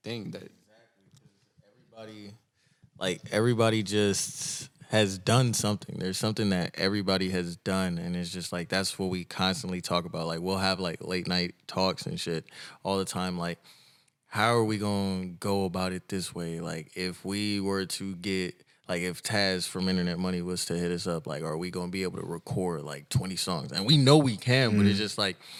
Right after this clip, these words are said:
Speaker 2: when the time comes, comes down to it, are we gonna be able to knock those out? Are we gonna be able to do this? How are we gonna take situations, music videos, and all this,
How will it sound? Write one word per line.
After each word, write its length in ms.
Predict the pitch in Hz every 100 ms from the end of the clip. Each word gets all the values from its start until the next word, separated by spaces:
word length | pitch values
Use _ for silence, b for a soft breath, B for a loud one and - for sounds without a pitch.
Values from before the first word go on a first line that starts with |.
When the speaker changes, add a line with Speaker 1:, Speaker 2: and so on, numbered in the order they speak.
| B -
Speaker 2:
when 140 | 104
the 80 | 98
time 360 | - 107 101 95
comes, 300 | 95 92 - -
comes 260 | 110 92
down 240 | 90 90 85
to 220 | - 104
it, 160 | 90 -
are 140 | - 87
we 120 | 92
gonna 160 | 92 87
be 100 | 87
able 100 | -
to 80 | 85
knock 260 | 87 85
those 220 | 85 82
out? 160 | 82 80
Are 80 | 80
we 120 | 85
gonna 180 | 85 82
be 80 | 85
able 80 | 78
to 60 |
do 160 | 85 92
this? 200 | 82 71
How 120 | -
are 60 | 85
we 120 | 87
gonna 280 | 82 82 85 B B B B _
take 260 | - 98 -
situations, 720 | 87 - 90 90 - 85 87
music 260 | 92 87 82
videos, 360 | 87 85 82
and 100 | 85
all 160 | 87 87
this, 320 | 87 87 -